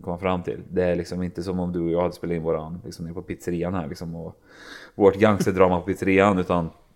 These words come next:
han sk-, lyckas ändå med extremt små medel göra en film, och han lyckas ändå, liksom,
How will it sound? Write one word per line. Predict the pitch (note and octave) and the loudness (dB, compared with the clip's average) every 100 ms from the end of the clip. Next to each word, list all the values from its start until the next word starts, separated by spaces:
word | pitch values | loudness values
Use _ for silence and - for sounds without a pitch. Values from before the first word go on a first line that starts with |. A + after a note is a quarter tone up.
| _ _ _ _ _ _ _ _ _ | _ _ _ _ _ _ _ _ _
han | G#2 G2+ F#2+ E2+ | -6 -2 -2 -2
sk-, | E2+ - - | -6 -14 -8
lyckas | F#2 A2 - F#2 | -4 -4 0 2
ändå | A2 G2 E2+ | 2 0 -2
med | D#2+ | -6
extremt | D#2+ D#2+ E2+ | -8 -12 -12
små | - E2 | -10 -6
medel | E2 D#2+ E2 | -6 -8 -2
göra | F2 E2+ E2 | 0 2 0
en | E2 | -4
film, | F2+ D#2 D#2 E2 _ _ _ _ _ _ _ _ _ | -2 -2 -4 -10 _ _ _ _ _ _ _ _ _
och | - F2+ - | 0 0 0
han | F2+ F2 | 0 0
lyckas | F2 - - D#2+ - | 0 -2 0 0 0
ändå, | F2 E2+ D#2 | -2 -2 -2
liksom, | D#2 D#2+ D#2+ D2+ | -2 -4 -6 -6